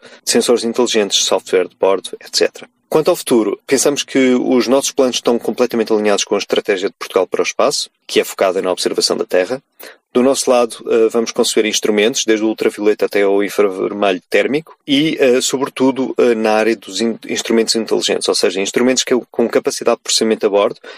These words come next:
portanto, captura de imagem, processamento, compressão, armazenamento. A aplicação destes instrumentos pode ser feita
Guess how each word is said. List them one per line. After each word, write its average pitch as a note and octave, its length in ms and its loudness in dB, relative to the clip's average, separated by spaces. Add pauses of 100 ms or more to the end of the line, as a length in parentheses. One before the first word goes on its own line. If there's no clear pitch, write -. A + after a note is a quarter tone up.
(260)
portanto, - 300 -20
captura B2 460 0
de A#2+ 80 -2
imagem, A2 500 0
processamento, G#2+ 680 0 (160)
compressão, - 640 0 (100)
armazenamento. G2 840 -2 (120)
A C3 100 0
aplicação C3 720 0
destes G#2+ 360 0
instrumentos G#2+ 680 0 (340)
pode A#2 260 2
ser - 180 0
feita - 400 -2